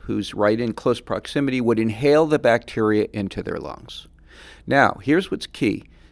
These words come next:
T B, as you just said, has been in the human population for a very long time. And therefore, we believe it's in a sense, co-evolved with humans. What does that mean for an infection? It means it's real smart.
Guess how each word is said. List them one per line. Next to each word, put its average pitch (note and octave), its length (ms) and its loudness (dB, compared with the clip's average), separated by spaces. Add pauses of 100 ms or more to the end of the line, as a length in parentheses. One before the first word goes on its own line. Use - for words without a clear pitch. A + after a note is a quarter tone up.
(120)
T F#3 220 -2
B, D#3 340 4
as A2 340 0
you A#2+ 160 -2
just A2 320 -2
said, G#2 240 2
has D#3 300 -4
been A2+ 180 -2
in G2+ 100 0
the G2 120 -2
human G#2 280 -2
population G2 880 -8 (240)
for C3 280 0
a E3 120 2
very C#3 520 2
long G2+ 340 -2
time. F#2+ 420 -12 (360)
And A#2+ 180 -2
therefore, A#2+ 720 4 (320)
we C3 180 2
believe A2 540 2 (120)
it's C3 340 0 (340)
in C3 160 0
a A#2+ 80 2
sense, G#3 480 0 (160)
co-evolved B2 840 2
with F#2+ 200 -4
humans. - 560 -10 (120)
What C3 120 4
does C#3+ 160 8
that B2+ 180 6
mean C3+ 260 2
for - 180 -4
an B2+ 80 -4
infection? A#2+ 600 -4
It C3 100 -4
means D3 280 4
it's B2+ 180 -6
real C#3+ 140 2
smart. - 480 -4